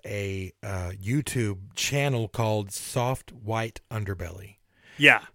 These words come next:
Speaker 1: And this guy basically goes and finds the, the most unprivileged, most downtrodden, unlucky people in our society, and he, uh,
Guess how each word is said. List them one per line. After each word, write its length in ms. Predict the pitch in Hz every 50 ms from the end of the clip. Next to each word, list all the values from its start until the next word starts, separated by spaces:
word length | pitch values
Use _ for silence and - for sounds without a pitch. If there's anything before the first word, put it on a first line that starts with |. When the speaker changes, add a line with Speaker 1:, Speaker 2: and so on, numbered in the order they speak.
| - _
Speaker 1:
And 500 | 131 127 123 120 117 113 113 110 107 110
this 220 | 123 156 160 - -
guy 260 | 135 135 123 123 123
basically 600 | 110 95 123 127 139 - - 165 - 147 135 123
goes 680 | 107 120 120 117 117 113 117 117 110 - - - - - - - _ _ _ _ - - -
and 200 | 127 120 117 -
finds 680 | - - - 123 127 131 135 131 131 131 123 110 107
the, 260 | 104 123 113 110 110 107 110 - _ _ _ _
the 240 | 120 110 117 117 113
most 760 | 110 110 113 113 117 131 143 151 143 - - - - - - - - - _ _ _ - 131 139 151 151
unprivileged, 840 | 139 - 131 139 135 113 123 127 123 113 104 101 - - - - -
most 640 | - 120 117 117 120 131 143 131 - - - 127 113
downtrodden, 1000 | 101 120 117 123 131 135 131 - - 131 120 113 113 113 104 104 107 104 98 - - - - - _ _
unlucky 560 | - 131 151 165 160 147 131 123 - - 117 104
people 520 | - 104 98 92 - 98 90 90 90 - - - - _ - -
in 180 | - 147 151 151
our 180 | 139 123 113 104
society, 720 | - - 95 - - 98 92 95 92 90 98 95 101 110
and 220 | 113 107 107 107 95
he, 480 | 101 104 101 98 95 92 92 92 - - _ - - - 113 - -
uh, 240 | 113 110 101 95